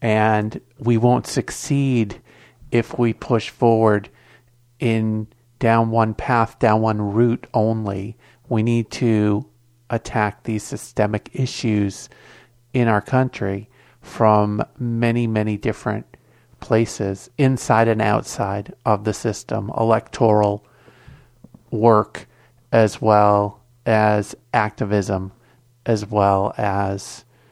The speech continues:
uh, creating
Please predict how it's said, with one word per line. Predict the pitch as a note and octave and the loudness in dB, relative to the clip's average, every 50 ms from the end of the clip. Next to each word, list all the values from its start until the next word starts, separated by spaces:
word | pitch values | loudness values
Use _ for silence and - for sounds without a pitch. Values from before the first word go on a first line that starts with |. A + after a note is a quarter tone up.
| _ _ _ _ _ _ _ _ _ - | _ _ _ _ _ _ _ _ _ -6
uh, | A#2+ G#2 G2 G2 F#2+ F#2+ F#2 F#2 F#2+ F#2+ G2+ - - _ _ _ _ _ _ _ _ _ _ _ _ _ _ _ _ - - | -4 -4 -2 -2 -2 -2 -2 -2 -2 -2 -4 -6 -8 _ _ _ _ _ _ _ _ _ _ _ _ _ _ _ _ -18 -10
creating | - - - - D3+ C#3 C#3 C3+ C3+ C3 A#2+ A2+ G#2+ G#2 G#2 G#2 | -8 -6 -2 0 0 2 4 4 4 4 4 4 2 0 -4 -8